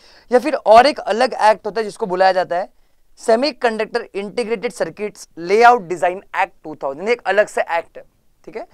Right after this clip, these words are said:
अगर ये सब एक्ट के अंदर मेरे पास कोई इंटेलेक्चुअल प्रॉपर्टी राइट्स है बेटा,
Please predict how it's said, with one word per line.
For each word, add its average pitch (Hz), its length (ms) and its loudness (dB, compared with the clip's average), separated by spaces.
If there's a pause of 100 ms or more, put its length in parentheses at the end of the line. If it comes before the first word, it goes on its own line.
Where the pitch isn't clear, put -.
(300)
अगर 254 320 6
ये 240 260 -4
सब 311 260 2 (120)
एक्ट 220 300 6
के 262 80 0
अंदर 247 260 0
मेरे 214 240 0
पास 240 240 -2
कोई 247 160 -4
इंटेलेक्चुअल 247 840 -2
प्रॉपर्टी 240 480 2
राइट्स 226 360 0
है 220 60 2
बेटा, 196 220 0